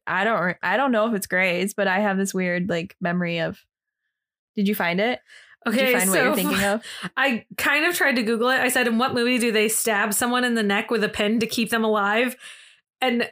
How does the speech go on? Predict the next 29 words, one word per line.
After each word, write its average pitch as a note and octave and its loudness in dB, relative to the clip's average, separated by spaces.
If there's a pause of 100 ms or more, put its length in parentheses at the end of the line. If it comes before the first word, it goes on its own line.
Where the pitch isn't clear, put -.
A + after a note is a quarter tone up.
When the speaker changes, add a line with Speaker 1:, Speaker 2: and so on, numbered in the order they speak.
(120)
Speaker 2:
the B3+ 2
first - 0
ten C4+ 0
things C4 0
are C4 2
Red A3+ 0
Eye. C#4+ 2
Speaker 1:
Yes. G#3 0
Speaker 2:
And C4 2
they B3+ 2
just G3+ 0
keep B3+ -4
talking G#3+ -2
about D4 0
it D4 2
Speaker 1:
Uh-huh. G#3+ 0
Speaker 2:
and C4 2
about A#3+ 0
how B3 2
that's, A#3 0
like, A#3+ 0
a A3+ 2
very G#3+ 2
iconic G#3+ -2
scene. B3+ 0 (100)
Speaker 1:
Well, D4 0
yeah. B3 2 (560)
Speaker 2:
But, B3+ 2 (100)
um, A3 0